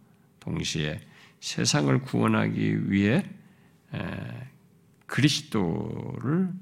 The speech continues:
이렇게 중심에 두고 진행된 역사, 구원 역사이다. 그런데 여기 이 시기와 관련해서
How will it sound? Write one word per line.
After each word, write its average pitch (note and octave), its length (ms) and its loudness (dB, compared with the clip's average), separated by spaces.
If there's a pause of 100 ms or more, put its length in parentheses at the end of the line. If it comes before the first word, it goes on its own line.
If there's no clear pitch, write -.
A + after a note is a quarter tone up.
(300)
이렇게 C#2 160 -8
중심에 - 520 0
두고 - 360 -2 (480)
진행된 G#2 800 0 (420)
역사, - 440 -8 (400)
구원 F#2 340 -2
역사이다. - 640 -10 (1500)
그런데 B2 680 2 (580)
여기 G#2+ 500 4 (340)
이 A#3 480 10
시기와 C#3 720 4
관련해서 G2+ 880 2